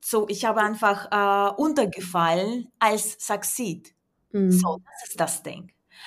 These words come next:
Speaker 1: Aber wir sind Unternehmerin, wir sind, äh, wir sind dafür ge-, äh, äh, wir sind spezifische Menschen. Wir fallen, dann wir machen,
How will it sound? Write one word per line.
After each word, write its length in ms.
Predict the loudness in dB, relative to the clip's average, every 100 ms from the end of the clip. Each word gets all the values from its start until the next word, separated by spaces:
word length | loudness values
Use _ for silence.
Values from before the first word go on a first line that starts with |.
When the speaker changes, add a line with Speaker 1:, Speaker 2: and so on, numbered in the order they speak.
| -4
Speaker 1:
Aber 140 | 0
wir 120 | 0 2
sind 240 | 0 2
Unternehmerin, 960 | 0 0 0 0 0 0 -2 -2 -4
wir 160 | -2 -2
sind, 240 | -2 -2
äh, 260 | -4 -4 -2
wir 80 | -2
sind 200 | -2 4
dafür 360 | 4 4 -2 0
ge-, 160 | 0 -2
äh, 200 | -4 -8 -6 -2 0 0
äh, 40 |
wir 100 | 0
sind 200 | 0 -4
spezifische 680 | -8 -6 -4 -2 -4 -4 -2
Menschen. 680 | 0 0 -2 -4 -10 -16 _ -20 -18 0
Wir 180 | 2 2
fallen, 600 | 4 6 8 6 4 -2 -8 _ _ _ _ _ _ _ _ _
dann 400 | 6 8 10 6
wir 260 | 4 4 4
machen, 420 | 2 0 -2 -8